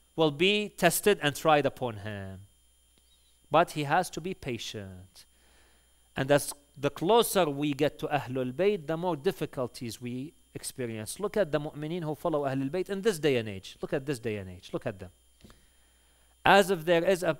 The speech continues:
a, you know, a plan, a plan to eradicate the followers of Ahlul Bayt. Everywhere you look, everywhere in the world today, the followers of Ahlul Bayt are under persecution.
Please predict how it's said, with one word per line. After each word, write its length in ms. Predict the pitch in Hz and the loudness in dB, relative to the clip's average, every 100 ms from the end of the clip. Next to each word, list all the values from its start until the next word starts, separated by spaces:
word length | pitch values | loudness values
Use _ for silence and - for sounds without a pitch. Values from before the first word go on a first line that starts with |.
| - | -2
a, 120 | 151 - | -4 -4
you 100 | 147 | -4
know, 120 | 180 | -2
a 80 | 151 | -4
plan, 580 | - 160 170 185 135 117 | -2 2 4 4 2 -2
a 60 | 120 | -8
plan 580 | - 156 175 196 196 175 | -2 0 2 0 -2 -6
to 140 | 165 | -6
eradicate 760 | 143 131 165 156 147 - 131 117 | -2 2 4 4 0 -4 -4 -4
the 80 | |
followers 420 | 120 170 175 170 147 | -4 -2 0 0 -2
of 80 | |
Ahlul 400 | 131 120 113 110 | -6 -6 -4 -4
Bayt. 320 | 107 107 98 - _ _ _ _ | -4 -8 -10 -14 _ _ _ _
Everywhere 580 | 202 233 214 202 175 156 | 4 6 6 4 6 4
you 160 | 135 131 | 2 -2
look, 300 | 113 - - | -4 -10 -2
everywhere 420 | 190 175 170 151 | 0 2 2 2
in 140 | 135 127 | 2 0
the 80 | 127 | -2
world 200 | 135 120 | -2 -2
today, 280 | 120 110 98 _ _ _ _ _ _ _ _ _ _ _ _ _ _ _ _ _ _ _ _ _ - | -6 -6 -8 _ _ _ _ _ _ _ _ _ _ _ _ _ _ _ _ _ _ _ _ _ -8
the 80 | 127 | -6
followers 560 | - 214 233 214 185 | 4 6 8 6 4
of 80 | 175 | 2
Ahlul 380 | 175 165 165 165 | 2 2 2 0
Bayt 240 | 160 214 170 | 2 0 2
are 120 | 175 | 0
under 220 | 190 190 | 0 -2
persecution. 720 | - 170 - - 123 - 101 | -2 -6 -6 -10 -10 -10 -12